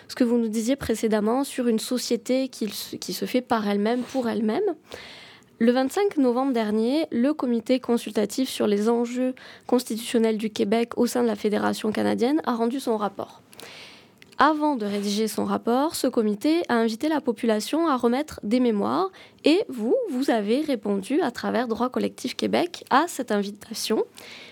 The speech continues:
Vous avez rédigé un mémoire intitulé, si je me, je ne me trompe pas, « De la capacité à faire ses propres choix ». Dans celui-ci, vous proposez, entre autres,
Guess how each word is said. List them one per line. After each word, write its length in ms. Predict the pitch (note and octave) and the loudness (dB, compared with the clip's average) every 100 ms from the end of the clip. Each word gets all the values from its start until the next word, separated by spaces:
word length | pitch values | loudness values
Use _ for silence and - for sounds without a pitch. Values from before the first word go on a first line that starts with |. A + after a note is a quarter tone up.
| - | -2
Vous 160 | A#3+ E4+ | 4 6
avez 240 | D4 C#4 | 6 2
rédigé 460 | F4 B3+ G#3 G#3 C#4+ | 0 -2 0 0 2
un 100 | C#4+ | 2
mémoire 360 | A3 G#3 D4 | 2 2 2
intitulé, 520 | C#4 G#3 - - C#4 E4 | 0 -2 -2 2 2 2
si 240 | - - | -4 -6
je 100 | G3 | -4
me, 220 | G3+ F#3 F#3+ - | -2 -4 -8 -8
je 180 | G3+ G#3+ | -4 0
ne 140 | G3+ | 0
me 120 | G3 G#3 | 0 -4
trompe 300 | - C4+ - | -4 -6 0
pas, « 160 | C4 D#4 - - - - - | -2 -2 -12 -18 -18 -20 -4
De 140 | G3 C#4+ | 4 4
la 140 | F4 | 4
capacité 680 | C4 A#3 A#3 - G#3+ C#4+ F4+ | 0 -2 -2 -2 0 2 2
à 100 | A#3 | 0
faire 300 | G#3 B3+ D#4+ | -2 0 0
ses 140 | - B3 | 0 -2
propres 440 | - D4 D4 A3 | 0 -2 0 -2
choix ». 200 | G#3+ - - - - _ _ - - - | -2 -4 -8 -20 -20 _ _ -20 -12 -2
Dans 240 | A3+ A#3+ | 2 2
celui-ci, 460 | C4+ C#4 B3+ B3 F#4 | 2 0 0 2 2
vous 120 | E4 | 2
proposez, 560 | A#3 - - G#3 G3+ G#3 | -2 -4 0 2 4 2
entre 340 | G3 G#3 - A#3+ | 0 -6 0 0
autres, 280 | E4+ - | 0 -2